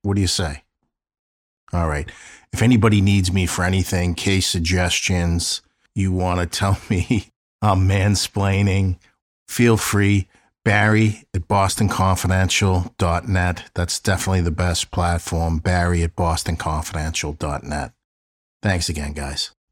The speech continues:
All right, guys, we have to jump into the Wayback Machine to two thousand and five.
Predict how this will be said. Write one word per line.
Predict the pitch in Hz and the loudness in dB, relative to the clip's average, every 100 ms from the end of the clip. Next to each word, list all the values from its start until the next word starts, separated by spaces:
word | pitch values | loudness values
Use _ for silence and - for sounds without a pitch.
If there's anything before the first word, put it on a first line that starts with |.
| _ _ _ _ _ _ _ _ _ _ _ | _ _ _ _ _ _ _ _ _ _ _
All | 113 | 2
right, | 101 85 | 2 2
guys, | 90 87 82 - _ - | 0 0 -2 -4 _ -6
we | 107 | 0
have | 127 - | 0 0
to | 90 | 0
jump | 87 104 101 90 - | 0 2 2 0 0
into | 92 - | 0 0
the | 85 | -2
Wayback | 85 98 85 87 82 | 0 0 0 -2 -2
Machine | - 85 - 80 78 90 _ _ _ _ | -4 -4 -4 -4 -8 -12 _ _ _ _
to | - - | -8 -6
two | - 156 | -2 -2
thousand | - 117 113 101 98 | -2 0 0 2 2
and | 85 | 0
five. | 80 - 90 76 67 | -2 0 0 0 -4